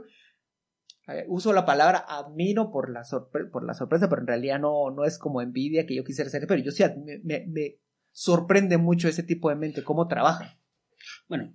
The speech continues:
Speaker 2: yo repito, para mí, Papa es tan victimario como víctima, víctima de sus circunstancias y representa, pues, un peligro para la sociedad como tal.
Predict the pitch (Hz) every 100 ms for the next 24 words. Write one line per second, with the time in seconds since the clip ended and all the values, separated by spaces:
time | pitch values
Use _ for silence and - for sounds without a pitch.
0 | - 147 196 202 _ - 165 - 143 120
1 | - _ - 139 143 170 170 165 151 127
2 | - _ _ _ - 170 - 160 139 131
3 | - 143 190 214 220 - 143 127 120 117
4 | - _ 107 131 131 160 160 160 - 120
5 | - 131 - - 127 - 208 202 226 214
6 | - _ - 165 160 127 117 - 123 135
7 | 131 - - - _ 127 - 123 131 131
8 | 127 127 127 123 - 127 - 139 143 147
9 | - 147 143 170 180